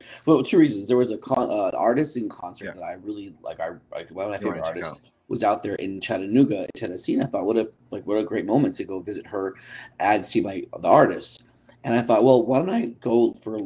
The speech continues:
Speaker 1: I wasn't sure if I was gonna go all the way to Miami and stay there for a little bit or stay in Nashville.
Speaker 2: Mm-hmm.
Speaker 1: But I thought, "You know, I haven't seen my sister in a while. I'm gonna go stay with her." And so I drove all the way to Nashville, and I planned to stay there for six weeks. While I was there,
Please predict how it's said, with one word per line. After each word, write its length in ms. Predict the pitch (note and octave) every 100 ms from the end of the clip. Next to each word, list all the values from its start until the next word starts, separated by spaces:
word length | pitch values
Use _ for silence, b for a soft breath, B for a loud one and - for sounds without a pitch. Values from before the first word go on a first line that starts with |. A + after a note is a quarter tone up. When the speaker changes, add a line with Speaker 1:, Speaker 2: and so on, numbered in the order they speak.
| -
Speaker 1:
I 120 | - E3
wasn't 280 | A#3 E4
sure 160 | - E3+
if 60 | D#3
I 60 |
was 100 | C#3
gonna 160 | C#3+ C3
go 80 | A2
all 60 |
the 60 | B2
way 80 | A#2
to 80 |
Miami 420 | G#2 F#2 F#2 A#2 A#2+
and 80 |
stay 80 | A#2
there 100 | G#2+
for 120 | A2
a 40 | F#2+
little 160 | G2
bit 220 | A#2 C3+ C#3
or 260 | F#2 F#2
stay 260 | - - G2
in 80 | F2
Nashville. 500 | D#2+ E2+ B2 B2+ A#2+
Speaker 2:
Mm-hmm. 220 | G#2 G2
Speaker 1:
But 100 | B2
I 60 | C3
thought, 240 | A2+ G#2
"You 40 | A2+
know, 140 | A2+
I 60 | B2
haven't 140 | A#2
seen 140 | A#2
my 60 | G#2
sister 300 | - G2 F2+
in 60 | F2+
a 40 |
while. 160 | F2 F2+
I'm 120 | G2
gonna 100 | F#2+
go 80 | F#2
stay 160 | -
with 180 | F2 F2
her." 200 | B2+ A2+
And 240 | D#2+ E2+ F2+
so 160 | G2+
I 60 | F#2
drove 280 | G2+ A2 E2+
all 120 | F2
the 60 | E2
way 140 | E2+
to 60 | D#2+
Nashville, 500 | D2+ - F2+ F2+ - B B -
and 80 | G2
I 100 | -
planned 260 | A2 G2
to 20 |
stay 140 | G2 F#2
there 80 | F2+
for 160 | F#2
six 280 | - F2 -
weeks. 340 | C3+ - - b b -
While 180 | A2 G#2
I 60 |
was 200 | G2+ G#2
there, 340 | C#3 D#3+ A#2+